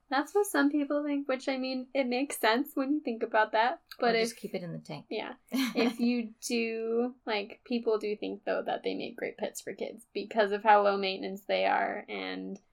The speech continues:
Speaker 1: they're super easy.
Speaker 2: Yeah.
Speaker 1: Um, just be mindful if your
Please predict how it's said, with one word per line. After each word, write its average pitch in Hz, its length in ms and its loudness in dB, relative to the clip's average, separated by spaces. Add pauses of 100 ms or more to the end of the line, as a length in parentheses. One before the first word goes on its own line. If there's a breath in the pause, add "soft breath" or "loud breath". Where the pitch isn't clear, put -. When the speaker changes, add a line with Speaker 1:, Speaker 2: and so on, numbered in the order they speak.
(320)
Speaker 1:
they're 208 140 -2
super 226 340 -2
easy. 214 800 -4
Speaker 2:
Yeah. 196 180 -8 (120)
Speaker 1:
Um, 208 440 -4
just - 400 -8 (160)
be 247 140 0
mindful 214 440 4
if 220 160 0
your 220 180 0